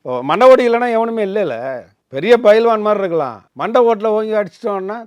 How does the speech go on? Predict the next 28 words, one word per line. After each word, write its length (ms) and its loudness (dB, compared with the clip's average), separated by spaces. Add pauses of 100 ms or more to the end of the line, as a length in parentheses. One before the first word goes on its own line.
(100)
தெரிச்சு 220 -6
போச்சு, 240 -8
அது 220 -4
இல்ல. 360 -8
அப்ப 300 -8
இந்த 140 -6
உலகத்திலே 520 -2
பெரிய 580 -8
காய் 280 -8
எது? 320 -12 (400)
மாங்காய். 560 -10 (1080)
மகாக்காய். 640 -4
அதான் 220 -2
மா 220 -2
என்றால் 320 -4
உலகம், 500 -6 (520)
காய் 280 -2
என்பது 520 -4
மண்டை 340 -10
ஓடு. 360 -18 (1300)
அங்கே 600 -2
நீ 200 -4
வந்து 300 -2
இறைவனை 580 0
நினைத்து 580 -4
அல்லது 540 -4
இயற்கையை 600 0
நினைத்து, 520 -12